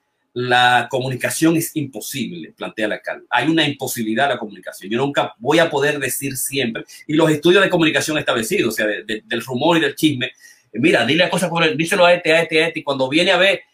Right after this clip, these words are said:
que él, que él dijo que, que, que, que te, que,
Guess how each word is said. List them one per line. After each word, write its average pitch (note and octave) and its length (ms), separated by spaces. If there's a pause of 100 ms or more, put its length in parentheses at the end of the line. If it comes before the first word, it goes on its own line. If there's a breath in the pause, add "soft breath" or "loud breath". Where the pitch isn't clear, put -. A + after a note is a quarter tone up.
que G#3+ 120
él, C#4 300
que - 100
él C#4+ 140
dijo D4+ 240
que, A#3 300
que, G3 540
que, F#3 300
que F#3 140
te, F#3+ 280
que, F#3 220